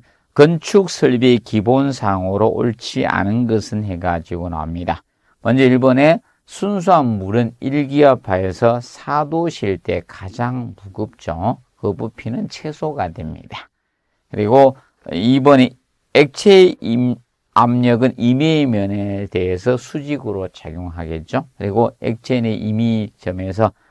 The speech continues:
압력 세기는 어느 방향이나 동일하게 작용이 됩니다. 그리고 삼 번의 일정량의 기체의 최적은,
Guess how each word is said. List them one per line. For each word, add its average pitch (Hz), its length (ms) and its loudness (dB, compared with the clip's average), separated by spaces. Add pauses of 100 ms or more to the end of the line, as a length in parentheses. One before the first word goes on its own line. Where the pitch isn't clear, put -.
압력 123 460 0
세기는 95 800 -4 (720)
어느 156 340 0
방향이나 101 600 -2
동일하게 104 720 -6
작용이 87 680 -10
됩니다. 90 720 -2 (500)
그리고 131 460 6 (340)
삼 156 320 2
번의 160 220 6
일정량의 170 800 2
기체의 135 680 -4
최적은, 131 920 -2